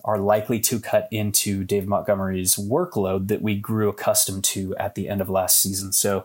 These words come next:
Dave Montgomery was one of the, uh, more sure things when it came to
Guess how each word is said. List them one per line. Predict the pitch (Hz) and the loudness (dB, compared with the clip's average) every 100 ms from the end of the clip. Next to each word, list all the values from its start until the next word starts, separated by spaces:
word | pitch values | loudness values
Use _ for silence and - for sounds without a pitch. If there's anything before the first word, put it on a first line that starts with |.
| - - - - | -6 -20 -12 -2
Dave | 120 | 2
Montgomery | 123 113 110 110 | 2 2 2 2
was | 107 98 104 | 2 2 2
one | 104 107 107 | 2 2 0
of | 107 104 101 101 101 98 | 2 2 4 0 -2 -2
the, | 104 101 95 92 _ - _ _ | 0 2 0 -2 _ -20 _ _
uh, | 107 101 95 | -2 0 2
more | 110 120 120 | 2 2 2
sure | - 123 | 2 2
things | 120 107 123 139 | 0 0 2 0
when | 113 | 0
it | - | -2
came | - 107 104 | -2 0 0
to | - 104 101 98 98 - | 2 2 2 2 0 -2